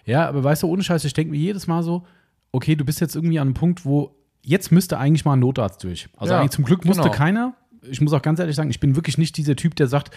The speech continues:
Speaker 1: mach dir so einen blöden Rettungsaufga-, äh, Gassenaufkleber aus dem
Speaker 2: Nein.
Speaker 1: Auto und so einen Kack da. Ja, also sorry, für mich ist es albern, weil die Leute sollen es selbst kapieren. Aber ich finde es absolut wichtig, äh, dass man's macht. Ähm, und also die hat heute überhaupt nicht funktioniert. Also ich war
Speaker 2: Hm.
Speaker 1: ja nur rechts, ich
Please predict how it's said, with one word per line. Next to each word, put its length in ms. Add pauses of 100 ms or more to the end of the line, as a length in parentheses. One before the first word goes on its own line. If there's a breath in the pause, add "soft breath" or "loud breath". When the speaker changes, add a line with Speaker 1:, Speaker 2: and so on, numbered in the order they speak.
(180 loud breath)
Speaker 1:
mach 120
dir 120
so 80
einen 80
blöden 200
Rettungsaufga-, 880
äh, 60
Gassenaufkleber 720
aus 80
dem 60
Speaker 2:
Nein. 80
Speaker 1:
Auto 160
und 80
so 80
einen 80 (140)
Kack 220
da. 200 (280 loud breath)
Ja, 240
also 300
sorry, 320
für 140
mich 160
ist 100
es 320
albern, 360 (280 loud breath)
weil 140
die 80
Leute 240
sollen 160
es 60
selbst 200
kapieren. 440 (260 loud breath)
Aber 160
ich 100
finde 160
es 60
absolut 320
wichtig, 420
äh, 260
dass 220
man's 160
macht. 260 (440 soft breath)
Ähm, 340 (220)
und 260 (220)
also 120
die 120
hat 100
heute 120
überhaupt 240
nicht 120
funktioniert. 400
Also 80
ich 100
war 100
Speaker 2:
Hm. 40
Speaker 1:
ja 60
nur 160
rechts, 280
ich 240